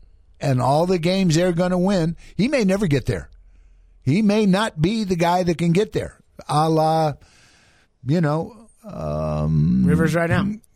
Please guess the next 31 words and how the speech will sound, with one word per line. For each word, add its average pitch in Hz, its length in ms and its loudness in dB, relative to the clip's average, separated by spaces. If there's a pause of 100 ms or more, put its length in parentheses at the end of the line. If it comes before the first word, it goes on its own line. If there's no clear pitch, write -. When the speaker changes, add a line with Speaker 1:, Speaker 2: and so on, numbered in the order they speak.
Speaker 1:
Yeah, 113 240 -2
Rivers 147 480 0
or, 123 240 0
or 127 240 -2
Miami 139 640 0
with 131 400 -2
Mar-, 120 340 -2
uh, 120 300 0
Marino 190 520 0
or 120 320 0
whoever, 180 680 0 (460)
whoever 175 420 0
it 156 80 -4
may 151 220 0
be. 147 420 -4 (160)
You - 80 -2
Speaker 2:
Well, - 80 4
it's 135 80 2
Speaker 1:
know, - 80 4
Speaker 2:
like 220 80 2
Speaker 1:
they're 143 80 2
Speaker 2:
Troy 214 340 0
Aikman 202 240 -8
said, 151 320 -6 (320)
somebody 214 380 -2
tweeted 190 300 -4
out, 175 200 -4
"Did 151 160 -10
you 262 140 -6
know 247 240 0
that 185 240 -2